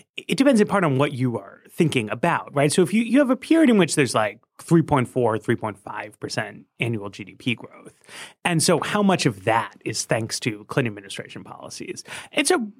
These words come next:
relatively small amount. I mean, a, a third, I think, would be a generous estimate of, of sort of the credit they deserve. On the other hand, if you're saying, "Well, what was the amount of extra growth that was happening then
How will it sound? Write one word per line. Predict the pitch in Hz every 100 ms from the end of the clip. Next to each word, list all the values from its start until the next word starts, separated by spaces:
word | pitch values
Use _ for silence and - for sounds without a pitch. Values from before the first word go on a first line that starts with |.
| - -
relatively | 175 214 214 196 165 139
small | 117 147 123 104 104 131
amount. | 135 110 101
I |
mean, | 131 123
a, | 120 -
a | 131
third, | - 156 135 101 92 95
I |
think, | 117 123 95
would | 107
be | 113 104 104
a | 104 104 117 - _ _ _ 120
generous | 117 123 117 - 113 - -
estimate | 117 - - 160 - -
of, | 123 -
of | 113 -
sort | - 107
of | 98 - - - - -
the | 147
credit | 196 147
they | 107
deserve. | 98 107 - 147 _ _ -
On | 208
the | 262
other | 339
hand, | 302 202
if | 160
you're | 185
saying, | 220 185
"Well, | 170 147
what | 160 254
was | 220 -
the | 156
amount | 123 139 147 143 -
of | 123 104 110 _ _
extra | - - - 147 113
growth | 110 123 - -
that | 170
was | 165
happening | - 190 196 196 185
then | 190 190 196